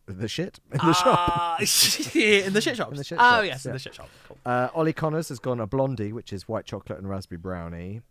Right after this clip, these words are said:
Speaker 1: Uh, didn't know that had
Speaker 2: Oh,
Speaker 1: a name.
Speaker 2: nice.
Speaker 1: Uh, panna
Speaker 2: Yeah, I didn't
Speaker 1: cotta
Speaker 2: know that.
Speaker 1: and, uh, lemon drizzle cake, which is delightful.
Speaker 2: Mm-hmm.
Speaker 1: Kyle Finnerty has taken a leaf out of your book and just said, "Ice cream, ice cream, ice cream."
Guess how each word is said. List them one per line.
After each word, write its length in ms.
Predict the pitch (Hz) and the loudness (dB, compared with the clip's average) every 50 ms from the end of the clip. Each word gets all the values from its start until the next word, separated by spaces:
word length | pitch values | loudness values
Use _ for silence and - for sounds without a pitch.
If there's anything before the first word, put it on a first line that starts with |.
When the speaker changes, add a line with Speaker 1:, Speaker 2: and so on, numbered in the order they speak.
| _ - | _ -16
Speaker 1:
Uh, 160 | 90 85 85 | -14 -12 -12
didn't 200 | 87 - 107 90 92 | -10 -10 -12 -10 -10
know 100 | 92 85 | -10 -8
that 140 | 87 85 85 | -8 -8 -6
had 80 | - | -4
Speaker 2:
Oh, 40 | 185 | -4
Speaker 1:
a 20 | 302 | -2
name. 60 | - | -2
Speaker 2:
nice. 540 | - 139 - - 127 - - - - - - 98 | -2 -2 -2 -2 -4 -4 -6 -8 -8 -10 -10 -10
Speaker 1:
Uh, 160 | 95 95 - | -10 -10 -10
panna 260 | - 143 135 131 127 - - | -8 -8 -8 -8 -8 -4 -2
Speaker 2:
Yeah, 80 | 170 | -2
I 40 | 226 | -2
didn't 80 | 370 269 | 0 -2
Speaker 1:
cotta 160 | 107 107 113 | -4 -6 -8
Speaker 2:
know 100 | - - 98 - | -10 -14 -16 -16
that. 380 | - - - _ _ - 107 | -18 -20 -20 _ _ -14 -12
Speaker 1:
and, 180 | 104 104 104 98 | -10 -10 -8 -8
uh, 120 | 110 104 101 | -6 -4 -4
lemon 280 | 113 120 120 117 107 | -2 -2 -2 -4 -6
drizzle 360 | 98 - 117 117 110 104 87 - | -6 -6 -6 -6 -6 -8 -10 -12
cake, 260 | - 80 76 73 - | -12 -14 -14 -14 -16
which 140 | - - - | -18 -16 -16
is 140 | 98 85 - | -16 -16 -18
delightful. 600 | - - 76 80 80 78 _ _ - 69 73 82 87 _ _ _ _ - | -18 -16 -14 -14 -14 -16 _ _ -20 -20 -20 -20 -20 _ _ _ _ -12
Speaker 2:
Mm-hmm. 220 | 170 180 190 202 302 - _ _ - | -10 -10 -8 -10 -12 -14 _ _ -10
Speaker 1:
Kyle 260 | - - 143 143 139 | -4 -2 0 0 0
Finnerty 460 | 123 - - 147 143 127 - - 98 | -2 -4 -4 -6 -6 -6 -8 -8 -8
has 120 | 101 98 - | -8 -8 -8
taken 300 | - 110 101 - 107 101 | -10 -10 -8 -8 -8 -8
a 80 | 98 | -6
leaf 240 | 98 101 104 98 - | -6 -6 -6 -6 -6
out 120 | 95 85 92 | -8 -8 -6
of 60 | 92 | -4
your 160 | 110 117 113 | -2 -2 -2
book 260 | - - 92 - - - | -4 -6 -12 -14 -14 -14
and 100 | 95 87 | -16 -14
just 200 | - 104 95 - | -14 -14 -14 -12
said, 160 | 95 90 - - | -14 -14 -10 -6
"Ice 220 | 127 127 - - | -6 -6 -6 -6
cream, 200 | - 120 110 104 | -8 -8 -8 -6
ice 200 | 92 104 107 - | -6 -8 -8 -8
cream, 180 | - 107 98 95 | -8 -8 -8 -8
ice 220 | 95 101 104 - | -8 -8 -8 -8
cream." 320 | - - 80 82 98 127 | -10 -10 -10 -10 -10 -12